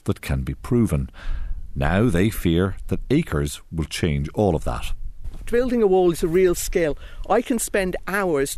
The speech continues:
Speaker 2: trying to build maybe a metre or two, and it's not going to look great, and it may not be that stable.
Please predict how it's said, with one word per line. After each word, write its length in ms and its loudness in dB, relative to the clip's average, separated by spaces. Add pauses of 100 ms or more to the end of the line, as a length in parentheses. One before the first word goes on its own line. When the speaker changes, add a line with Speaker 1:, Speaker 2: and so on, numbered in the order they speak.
Speaker 2:
trying 280 -2
to 120 -10
build 380 -2 (160)
maybe 320 0
a 100 -2
metre 440 0
or 100 -4
two, 340 -4 (380)
and 120 -4
it's 120 -10
not 220 -2
going 200 -4
to 120 -10
look 320 -4
great, 360 -2
and 120 0
it 80 -6
may 240 0
not 200 -4
be 140 -2
that 220 -4
stable. 560 0